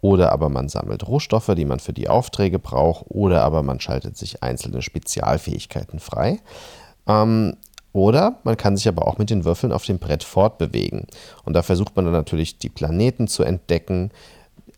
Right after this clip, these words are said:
Hin-, wenn man einen Planet entdeckt hat, dann wird er umgedreht. Das ist dann ein Auftrag, den man erfüllen muss. Und auch da ist wiederum ein Wettstreit bei den einzelnen Spielern, weil wenn ein Planet einmal entdeckt ist, dann hat man ihn halt entdeckt und die anderen können ihn nicht mehr entdecken.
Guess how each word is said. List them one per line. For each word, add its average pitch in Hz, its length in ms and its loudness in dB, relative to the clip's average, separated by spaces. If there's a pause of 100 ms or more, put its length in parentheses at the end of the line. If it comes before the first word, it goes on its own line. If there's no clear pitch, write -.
Hin-, 127 260 2
wenn 95 200 2
man 85 260 2
einen - 140 -2
Planet 85 320 0
entdeckt 107 440 -2
hat, - 380 -2
dann 76 140 -2
wird 78 120 -2
er - 120 -2
umgedreht. 123 540 -2
Das 90 120 -4
ist - 160 -6
dann 69 60 -2
ein 65 180 -4
Auftrag, 101 500 0
den 76 120 -4
man 62 120 -4
erfüllen 143 520 2
muss. 110 320 0 (540)
Und 98 420 4
auch 87 100 0
da 87 220 4
ist 101 120 -2
wiederum 87 360 2
ein 78 200 -2
Wettstreit 78 520 0
bei 71 60 0
den 73 100 0
einzelnen 65 380 -2
Spielern, 151 480 2
weil 92 120 2
wenn 90 100 -2
ein 80 140 2
Planet 82 340 -2
einmal 69 280 0
entdeckt 104 340 -4
ist, 117 240 -4
dann 80 160 -4
hat - 160 -6
man 60 100 -2
ihn 62 120 -2
halt 67 160 -4
entdeckt 78 360 -4
und 95 100 -2
die - 100 -4
anderen 85 180 0
können 90 200 -2
ihn 90 120 0
nicht - 300 -4
mehr - 120 -2
entdecken. - 440 -8